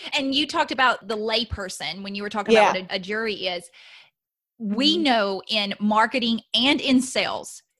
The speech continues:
Speaker 2: Yeah.
Speaker 1: you have to be as plain spoken,
Speaker 2: Yes.
Speaker 1: to the point. We live in a saturated market. And if
Speaker 2: Yeah.
Speaker 1: you continue to talk all around your product,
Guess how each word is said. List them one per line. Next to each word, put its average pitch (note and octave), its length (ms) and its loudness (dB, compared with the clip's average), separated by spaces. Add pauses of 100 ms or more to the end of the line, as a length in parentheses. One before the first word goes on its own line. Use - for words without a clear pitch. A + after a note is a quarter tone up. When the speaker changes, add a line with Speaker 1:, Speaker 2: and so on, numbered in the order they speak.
Speaker 2:
Yeah. F3+ 180 -6
Speaker 1:
you C#4 240 2
have D#4 260 0
to C#4+ 100 -2
be A3 440 -2
as G3 220 -2 (200)
plain C4+ 680 0 (160)
spoken, A3 680 0
Speaker 2:
Yes. - 80 -16 (120)
Speaker 1:
to D#4+ 300 4
the E4+ 120 2
point. G#3+ 640 2 (540)
We B3+ 220 -2
live D#4 160 0
in B3+ 60 4
a B3+ 40 2
saturated A3 440 0
market. E3+ 480 -4
And G#3+ 160 2
if G#3+ 240 0
Speaker 2:
Yeah. G#3+ 100 -6 (100)
Speaker 1:
you C4 380 -2 (300)
continue B3+ 540 0
to A3 460 -6
talk B3 360 0
all A#3+ 240 4
around A#3 240 2
your G#3+ 120 -2
product, G#3 560 2